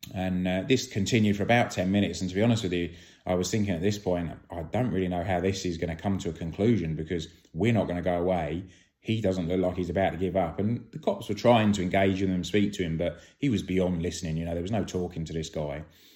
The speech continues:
And I was thinking, you know, this is gonna need someone, one of us, to end this, but I'm not really quite sure how.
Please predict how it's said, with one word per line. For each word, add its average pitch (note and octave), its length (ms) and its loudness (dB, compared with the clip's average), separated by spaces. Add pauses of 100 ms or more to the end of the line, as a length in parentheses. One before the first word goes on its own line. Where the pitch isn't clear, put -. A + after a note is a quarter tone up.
(460)
And F2+ 120 -6
I E2+ 80 -2
was E2+ 140 -4
thinking, F#2 320 0
you F#2 80 0
know, E2+ 100 -2
this G2 200 0
is E2+ 100 -6
gonna F#2 160 -2
need F#2+ 260 0
someone, F#2 600 -2
one F#2+ 160 -2
of F2+ 80 0
us, F#2 180 -2
to F2 160 -2
end A2+ 240 4
this, D#2 220 -4
but C#2+ 120 -6
I'm F#2+ 120 -2
not G#2 200 0
really F#2 160 0
quite E2 300 -2
sure E2+ 260 0
how. F2+ 340 -2